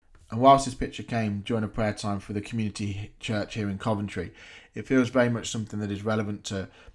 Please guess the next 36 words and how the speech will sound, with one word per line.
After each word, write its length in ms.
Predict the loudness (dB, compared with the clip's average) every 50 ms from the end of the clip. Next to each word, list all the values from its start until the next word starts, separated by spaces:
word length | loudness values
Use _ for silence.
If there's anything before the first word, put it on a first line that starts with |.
| _ _ _ -8 -2
all 200 | 0 2 2 4
of 60 | 4
us 260 | 2 2 0 -2 -10 -14 -20 -20 -20 _ -12
and 120 | -10 -8
something 200 | -6 -4 -4 -4
that 120 | -6 -6 -4
God 160 | -2 -2 -2
is 100 | -2 -2
inviting 420 | -2 0 0 0 -2 -2 -4 -4
all 220 | -2 0 0 0 0
of 80 | -2
us 240 | -4 -4 -4 -6 -8
to 240 | -10 -8 -8 -6 -6
engage 540 | -4 -4 -4 -2 0 0 0 0 0 -2 -6
in 180 | -6 -6 -6 -6 -6
as 240 | -4 -4 -4 -4 -4
we 300 | -4 -2 -2 -2 -4 -8 -16 -20 -20 _ _ -12
kind 160 | -8 -6 -6
of 280 | -6 -6 -8 -10 -16 -20 -20 _ _ _ _ _ _ _ _ _ _ _ _ _ _ _ _ _ _ _ _ -12
adapt 640 | -10 -4 0 0 0 0 -2 -6 -14 -14 -14 -10 -8
to 160 | -6 -6 -6
perhaps 380 | -6 -2 0 0 0 0 -4
what 100 | -6 -2
people 220 | -2 -2 -2 -2 -4
are 40 | -4
calling 300 | -4 -4 -2 -2 -2 -4
a 60 | -4
new 160 | -4 -4 -2
normal, 520 | -2 -2 0 0 0 0 0 -2 -2 -4 -8 -20 -20 -20 -12 -6
or 80 | -6 -6
as 120 | -4 -4
we 140 | -4 -2 -2
adjust 580 | -4 -4 -2 0 0 0 0 -2 -6 -10 -10 -8
to 140 | -6 -4 -4
a 40 |
life 420 | -2 -2 0 0 0 -2 -4 -6